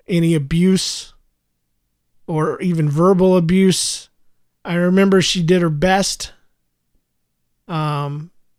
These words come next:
she was a good mom. She took us to church,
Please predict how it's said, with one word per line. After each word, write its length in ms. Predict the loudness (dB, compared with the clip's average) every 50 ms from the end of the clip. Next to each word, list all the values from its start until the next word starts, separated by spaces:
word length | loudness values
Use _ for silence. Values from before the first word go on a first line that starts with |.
| _ _ _ -10
she 160 | -4 -2 0
was 120 | 0 0
a 40 | -2
good 280 | 0 4 4 4 4 2
mom. 520 | 0 0 0 -2 -4 -6 -8 -10 -14 -16 -18 _ _ _ _ _ _ _ _ _ _ _ _ _ _ _ _ _ _ _ _ _ _ _ _ _ _ _
She 120 | -20 -8
took 180 | -4 -2 -2 -2
us 140 | -2 -4 -4
to 100 | -6 -6
church, 760 | -6 0 2 2 2 2 0 -2 -6 -8 -8 -8 -10 -14